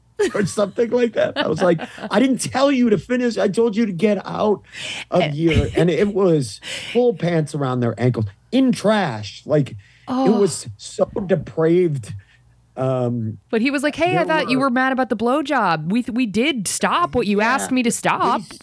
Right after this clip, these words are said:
Speaker 1: stopped the blowjob. We went straight to full penny.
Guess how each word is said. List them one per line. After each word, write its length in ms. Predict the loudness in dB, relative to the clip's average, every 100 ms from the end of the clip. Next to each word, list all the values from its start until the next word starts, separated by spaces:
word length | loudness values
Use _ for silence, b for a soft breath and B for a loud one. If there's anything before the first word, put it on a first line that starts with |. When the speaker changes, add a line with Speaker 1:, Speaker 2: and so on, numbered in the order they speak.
| -4
Speaker 1:
stopped 420 | 0 0 -2 -4
the 80 | -6
blowjob. 680 | -2 0 0 0 0 0
We 80 | 0
went 220 | 2 0
straight 420 | -2 0 2 2 0
to 80 | -2
full 260 | 2 2
penny. 580 | 2 -2 -2 -2 -4 -4